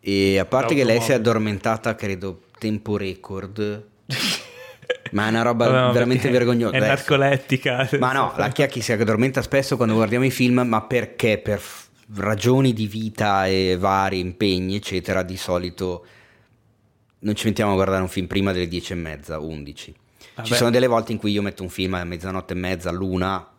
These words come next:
Speaker 1: ma lei già dorme, quindi
Speaker 2: Da
Speaker 1: figurati.
Speaker 2: mo'.
Speaker 1: In quell'occasione mi ricordo che eran tipo le otto e mezza, quindi un orario normalissimo.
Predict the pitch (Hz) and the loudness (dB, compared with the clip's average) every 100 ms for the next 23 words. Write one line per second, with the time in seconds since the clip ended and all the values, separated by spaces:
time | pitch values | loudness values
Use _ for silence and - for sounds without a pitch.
0 | _ - - - - - - - - - | _ -20 -18 -18 -20 -20 -20 -20 -20 -20
1 | - - - 123 113 104 110 113 - - | -20 -16 -12 -8 -6 -6 -10 -12 -18 -20
2 | - - - - - 359 277 175 160 160 | -20 -20 -20 -16 2 4 6 4 4 4
3 | 160 131 123 143 - 123 110 117 127 151 | 4 4 4 4 4 2 4 4 2 0
4 | - 180 147 127 151 143 131 143 107 117 | 0 4 4 4 2 -2 -2 2 4 2
5 | - 98 95 131 90 98 95 127 95 95 | 0 -4 -2 -2 0 0 2 2 2 2
6 | 101 104 98 107 101 92 90 92 113 - | 2 2 0 -2 -4 -6 -6 -6 -6 -10
7 | 95 90 80 | -12 -12 -14